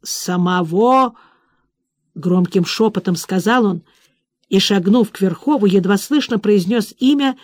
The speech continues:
высокопоставленной персоны. «Зато и из окошка ее выбросил».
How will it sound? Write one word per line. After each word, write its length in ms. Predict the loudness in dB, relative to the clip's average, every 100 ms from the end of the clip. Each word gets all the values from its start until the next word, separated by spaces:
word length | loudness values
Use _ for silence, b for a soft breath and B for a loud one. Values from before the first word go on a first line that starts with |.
| B B
высокопоставленной 960 | 0 2 0 0 -2 -2 0 2 2 2
персоны. 600 | -2 -6 -10 -10 -14 -18 _ _ _ _ _ _ _ _
«Зато 640 | -12 -6 -6 0 2 2 0 B B _ _ _
и 200 | 2 4
из 140 | 4
окошка 520 | 2 2 0 0 2
ее 240 | 2 4 4
выбросил». 680 | 4 4 2 -2 -6 -8